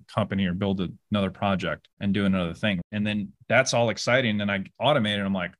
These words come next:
"Crap, now I'm bored again. Let me go <laughs> find something else." That's the point I got into when I was in the military. It was, I knew the formula to success. So I was like, "Do I wanna keep doing this? 'Cause I'm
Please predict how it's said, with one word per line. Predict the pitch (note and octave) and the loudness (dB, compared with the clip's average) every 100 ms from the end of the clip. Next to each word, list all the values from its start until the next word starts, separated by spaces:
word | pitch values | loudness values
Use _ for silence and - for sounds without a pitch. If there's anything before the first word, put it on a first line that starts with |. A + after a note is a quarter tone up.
| _ | _
"Crap, | B2+ F#2 - _ | -2 -2 -6 _
now | G#2+ G#2+ | -2 -2
I'm | G#2 | 0
bored | G2+ G2 | -2 -2
again. | F2+ E2 | -2 -4
Let | F#2 | -4
me | G2 | -4
go | |
<laughs> | A2 | -6
find | - - E3 C3 | -8 2 4 4
something | - C3+ B2 | 4 4 4
else." | B2+ A2+ - | 4 2 0
That's | - E3+ - | 4 4 4
the | F3 | -2
point | - D3+ | 0 2
I | C3+ | 4
got | B2+ B2+ | 4 4
into | A#2+ B2+ A2+ | 2 2 0
when | G#2+ G#2+ | 2 0
I | |
was | G#2 | 0
in | G2+ | 0
the | G2 | 2
military. | C3 G3+ - F#2 E2+ D2+ - | 2 0 -2 -4 -6 -8 -4
It | B2 | -2
was, | C3+ A#2+ _ _ | -2 -4 _ _
I | D3 G3 | 2 6
knew | G3 | 6
the | E3+ | 6
formula | - D#3+ F#3+ C#3+ G2+ | 4 2 2 0 -2
to | |
success. | G2 - - A1+ - | -4 -8 -8 -8 -6
So | - | -2
I | G#2+ | -2
was | A2 | 0
like, | G#2+ G2 | -2 2
"Do | C#3 | 4
I | |
wanna | D#3+ G3 | 4 2
keep | F3 F3 - | 0 -6 -2
doing | A#2+ C#3+ | 0 2
this? | D#3 D3 | 0 -2
'Cause | A#2 | -4
I'm | B2+ | -6